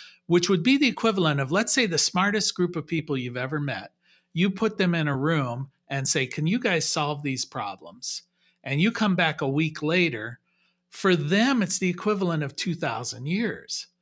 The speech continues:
So what will they have come up with in two thousand years when for you it's a week?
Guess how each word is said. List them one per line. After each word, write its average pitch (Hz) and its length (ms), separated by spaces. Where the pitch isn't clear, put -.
So 151 400
what 160 440
will 185 140
they 180 180
have 160 180
come 156 240
up 196 240
with 113 260
in 135 160
two 175 200
thousand 123 460
years 151 400
when 127 200
for - 140
you 151 320
it's - 160
a 127 60
week? - 460